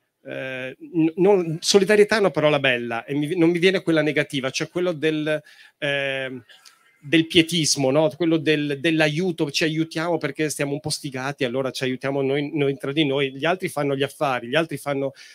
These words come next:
le cose fatte bene, noi siamo un po' sfigatelli, ci aiutiamo tra noi. No, non è questo, è una competizione pari invece, è uscire da questo angolo un po' della,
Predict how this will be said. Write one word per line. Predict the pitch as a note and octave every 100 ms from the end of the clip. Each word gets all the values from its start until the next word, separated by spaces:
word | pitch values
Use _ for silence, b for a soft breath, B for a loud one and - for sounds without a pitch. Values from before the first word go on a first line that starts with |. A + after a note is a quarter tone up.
| B
le | C3+
cose | C#3+ E3 D3
fatte | D#3+ -
bene, | E3+ F3 D3+
noi |
siamo | F#3 C3
un | C#3+
po' | D3+
sfigatelli, | E3+ - - D3 D3+
ci | -
aiutiamo | C3+ C3+ C3+
tra | D3+
noi. | C3+
No, | A#2+ B2
non | C3+
è | A3
questo, | - F3+ - C3 -
è | D3+
una | C#3+
competizione | D3+ D#3+ E3 F3+ G3 F#3+
pari | - D#3 B2+
invece, | B2 A#2+ A#2 B2
è | C#3+
uscire | D3+ - F#3+ C3
da | B2+
questo | - D3+ - C#3 b b b
angolo | - D#3 E3 D#3 D3 C3+ B2+
un | C#3+
po' | B2 D#3 D3+
della, | C#3 C#3 C#3+ C#3